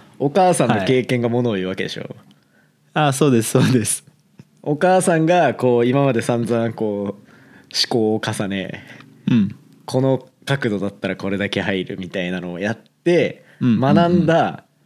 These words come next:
Speaker 1: アウトプットが、その、最適に袋の中に詰める
Speaker 2: ああ、そうですね。
Speaker 1: パターンを導き出すわけだから。
Speaker 2: いや、そうなんですよ。
Speaker 1: お母さんじゃあもうディーエックス完了してんじゃん。<laughs>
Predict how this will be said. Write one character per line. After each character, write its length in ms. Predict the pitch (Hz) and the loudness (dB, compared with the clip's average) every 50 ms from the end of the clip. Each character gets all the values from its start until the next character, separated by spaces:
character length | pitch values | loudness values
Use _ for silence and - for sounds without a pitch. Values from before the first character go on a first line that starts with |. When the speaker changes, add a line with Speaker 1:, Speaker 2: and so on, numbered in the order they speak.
| _ _ _ | _ _ _
Speaker 1:
ア 140 | - 139 147 | 0 2 2
ウ 80 | 151 156 | 2 2
ト 120 | 156 165 147 | 0 -2 -2
プ 140 | - 160 | 0 -2
ッ 40 | 156 | -4
ト 220 | 156 - - 139 120 | -4 -2 -2 0 2
が、 420 | 139 156 147 117 98 - - - _ _ _ _ _ _ _ _ _ _ _ | 2 2 2 0 0 -4 -8 -14 _ _ _ _ _ _ _ _ _ _ _
そ 160 | - - 104 | -10 -8 -8
の、 280 | 98 95 90 87 92 - _ _ _ _ _ _ | -8 -8 -8 -10 -12 -16 _ _ _ _ _ _
最 300 | - - 143 127 123 120 | -6 -2 0 0 0 0
適 240 | - 127 113 120 117 | -2 -4 -4 -2 -4
に 100 | 117 107 | -4 -4
袋 340 | - - - - 117 110 101 | -6 -8 -6 -4 -4 -4 -4
の 100 | 107 107 | -4 -4
中 180 | 104 95 98 | -6 -6 -6
に 80 | 80 78 | -10 -10
詰 240 | - - - 98 95 | -12 -12 -10 -8 -8
め 60 | 92 | -6
る 240 | 82 82 78 - - _ _ _ _ _ _ _ _ _ _ _ _ - | -6 -8 -10 -12 -14 _ _ _ _ _ _ _ _ _ _ _ _ -4
Speaker 2:
あ 280 | 131 131 127 123 117 | -2 0 2 2 2
あ、 60 | 110 110 | 0 0
そ 180 | - - 127 | 0 0 2
う 20 | 110 | 2
で 80 | - | 2
す 100 | - 123 | 0 0
ね。 60 | 107 | 0
Speaker 1:
パ 60 | 104 110 | 2 2
タ 180 | 107 104 87 | 2 0 -2
ー 20 | 80 | -4
ン 40 | |
を 60 | 82 - - - - | -10 -14 -18 -12 -8
導 360 | 107 120 113 - 120 101 113 | -6 -4 -4 -4 -4 -4 -4
き 80 | - 117 | -4 -2
出 100 | 110 110 | -2 -2
す 100 | - - | -4 -6
わ 80 | 85 76 | -6 -8
け 80 | - 90 | -8 -10
だ 80 | - | -10
か 80 | - - | -10 -12
ら。 220 | - - - - - _ _ _ - _ | -10 -10 -12 -12 -14 _ _ _ -6 _
Speaker 2:
い 40 | 139 | 0
や、 160 | 139 135 131 | 2 2 2
そ 200 | 123 - 147 139 | 2 2 2 2
う 20 | 131 | 2
な 100 | 110 92 | 2 0
ん 40 | |
で 60 | 90 90 | -2 -6
す 140 | - - | -8 -8
よ。 100 | - - - _ _ _ _ _ _ _ _ _ _ _ _ _ _ _ _ | -10 -12 -14 _ _ _ _ _ _ _ _ _ _ _ _ _ _ _ _
Speaker 1:
お 60 | - | -8
母 200 | - - 147 127 | -2 0 0 0
さ 140 | - - 98 | 0 -2 -4
ん 80 | 90 85 | -4 -4
じ 100 | 90 98 | -6 -4
ゃ 20 | |
あ 40 | 82 | -4
も 60 | - 127 | -4 -4
う 40 | |
デ 100 | - 107 | -2 -2
ィ 60 | 120 123 | 0 0
ー 20 | |
エ 20 | 123 | 0
ッ 60 | - | -2
ク 80 | - - | -4 -6
ス 60 | - | -6
完 140 | - 107 107 | -6 -4 -2
了 120 | 117 113 | -4 -4
し 60 | - | -4
て 100 | - 107 | -4 -6
ん 20 | 90 | -6
じ 80 | - | -8
ゃ 40 | - | -12
ん。 40 | - | -14
<laughs> 80 | - | -16